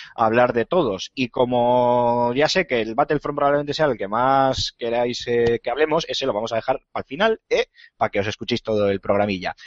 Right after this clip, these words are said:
Así que, Alfonso, voy a empezar contigo, que estás muy deportivo. Te veo, estás, te, te veo en forma. Te veo que estás cogiendo un buen tono muscular y se ve que esto de jugar al fifa y al N B A te está dejando el cuerpo fino, fino, ¿eh? Te veo bien.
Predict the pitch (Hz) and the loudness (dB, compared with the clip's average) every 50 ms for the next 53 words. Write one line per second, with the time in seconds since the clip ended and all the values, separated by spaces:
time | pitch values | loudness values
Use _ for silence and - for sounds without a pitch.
0 | - - - - - 123 - - 143 - - 139 135 135 135 135 135 135 135 139 | -20 -20 -8 -2 -2 0 0 0 -2 0 2 4 6 6 6 6 6 6 6 4
1 | 135 - 185 214 - 240 175 175 196 196 202 185 208 214 208 - 214 202 175 160 | 4 2 2 2 4 6 6 6 6 4 4 2 2 2 2 2 0 0 0 -2
2 | - 220 208 196 220 240 233 - - 165 143 139 139 139 135 131 127 120 - 165 | -2 0 2 4 4 2 2 0 0 0 2 2 2 2 2 2 2 0 0 -2
3 | 165 190 226 233 202 165 165 147 - 190 196 147 110 90 90 - 120 135 170 196 | -2 2 2 2 4 4 2 2 4 4 4 4 2 0 -4 -8 -6 0 2 4
4 | 208 202 196 190 170 - 196 190 - - - - _ _ _ 151 135 - 131 160 | 4 6 4 4 2 0 -2 -4 -4 -6 -12 -18 _ _ _ -6 -4 -2 2 2
5 | 233 226 170 156 160 147 127 101 85 - _ _ - - _ _ _ 120 139 180 | 2 2 4 2 2 2 2 -2 -4 -6 _ _ -20 -20 _ _ _ -2 -2 0
6 | 190 180 175 - 185 - 196 180 - 180 175 170 165 160 156 156 160 170 165 160 | 0 0 -2 -4 -4 -4 -4 -4 -4 -2 0 2 2 2 2 2 0 -2 -6 -8
7 | 160 160 156 156 156 151 - 170 156 151 147 143 - - 135 135 151 165 180 185 | -10 -6 -2 -2 -2 0 0 0 0 0 -2 -2 -6 -2 0 2 4 6 4 4
8 | 143 139 - 139 135 175 202 190 190 - - 190 180 170 - 180 175 165 147 139 | 2 -2 -2 0 0 0 2 2 0 -2 0 -2 -2 0 2 4 4 4 2 2
9 | 165 180 156 160 156 151 156 165 170 170 156 139 147 156 165 175 185 185 - - | -2 -2 0 2 2 2 2 2 0 0 2 4 6 6 6 6 4 4 0 -6
10 | - - _ _ - - 120 - - - 170 165 - - 165 175 185 190 175 147 | -16 -20 _ _ 0 0 0 0 -2 -2 -2 -2 0 -2 -2 0 4 4 6 6
11 | 135 131 127 123 123 120 117 117 117 113 110 117 117 123 127 120 - 147 139 - | 6 6 4 4 2 2 2 0 0 -2 -2 -4 -4 -6 -8 -2 -2 -2 -2 2
12 | 190 175 143 - 147 170 180 - - 151 143 110 87 - - 156 160 - - - | 2 0 2 2 0 0 0 0 0 -2 -2 -2 -6 -10 -14 -18 -20 -18 -16 -8
13 | 135 165 156 131 127 113 101 | -6 -2 0 2 0 0 -2